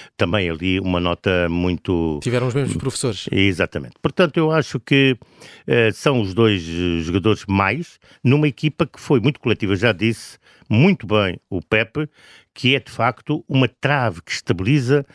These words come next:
Speaker 1: é um capitão à altura dos acontecimentos, porque é algo que há alguém que dentro de, das quatro linhas, nós não estamos cá para ouvir, mas diz muitas coisas e os jogadores cumprem, os seus companheiros.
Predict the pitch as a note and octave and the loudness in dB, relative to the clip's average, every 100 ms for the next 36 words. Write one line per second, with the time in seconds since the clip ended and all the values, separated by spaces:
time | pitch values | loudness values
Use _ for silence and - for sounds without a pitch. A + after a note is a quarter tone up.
0 | - - _ G3 G#3 - - - - - | -20 -20 _ -2 -2 -2 -6 -4 -6 -4
1 | B2+ A#2 A#2+ _ _ _ _ - F#2 F#2 | -4 -4 -8 _ _ _ _ -4 -2 -2
2 | - G#2+ F#2+ D#2 F2+ G#2 - G#2+ F2+ - | -2 0 0 -2 -2 -2 -2 -2 -2 -4
3 | - - B2+ A#2 B2+ C#3 G2+ F#2 - A#2 | -12 -4 0 2 2 -2 -2 -8 -2 0
4 | A#2 F#2+ F#2+ G2 C#3+ A2 - - - G#2 | 2 2 2 2 0 -2 -8 -20 -6 -4
5 | E2+ F3+ C3+ A2 G#2 F#2 G2 - C3 - | 0 -2 -4 -4 -4 -2 -4 -2 -2 -2
6 | G2+ A2+ B2 - - - F3+ E3+ D3+ E3+ | -2 -2 -2 -6 -16 -2 0 0 -2 -2
7 | C3+ - C3 D3 C#3 G#2 F2+ C2+ - _ | -2 -2 0 2 2 2 2 -2 -10 _
8 | _ _ F#2 D2+ E2+ A2 F2 A2+ A2+ G2 | _ _ -4 -2 0 0 2 0 0 -4
9 | - A2 F#2+ F2 F#2+ D#2+ F#2 F#2+ - - | 0 0 0 -2 -2 0 0 0 -2 -4
10 | F2 D#2+ - _ _ _ B2 - G#2 - | -4 -6 -10 _ _ _ -4 -2 -2 -4
11 | D#2+ D#2 C#2+ - | -6 -8 -12 -20